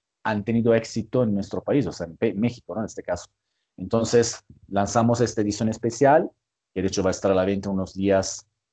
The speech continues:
en las mejores librerías y tiendas departamentales del país.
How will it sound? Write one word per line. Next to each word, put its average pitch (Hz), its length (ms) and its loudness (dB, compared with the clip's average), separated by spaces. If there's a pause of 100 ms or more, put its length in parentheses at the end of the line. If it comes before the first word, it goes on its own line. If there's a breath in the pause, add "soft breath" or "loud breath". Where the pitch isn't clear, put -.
(100)
en 98 80 -6
las 95 160 -2
mejores 98 520 0
librerías 95 680 0
y 87 60 -6
tiendas 95 320 -2
departamentales 90 720 -2
del 95 100 -6
país. 135 420 0